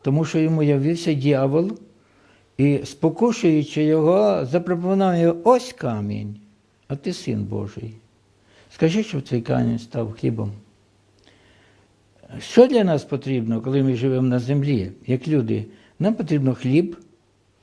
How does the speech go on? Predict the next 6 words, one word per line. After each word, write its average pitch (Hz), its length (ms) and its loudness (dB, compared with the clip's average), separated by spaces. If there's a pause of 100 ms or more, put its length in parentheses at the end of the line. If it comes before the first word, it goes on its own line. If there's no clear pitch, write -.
(580)
І, 147 320 4 (520)
е, 117 380 -6 (380)
наше 165 360 2
відношення 165 600 0
до 151 140 2
хліба 165 600 2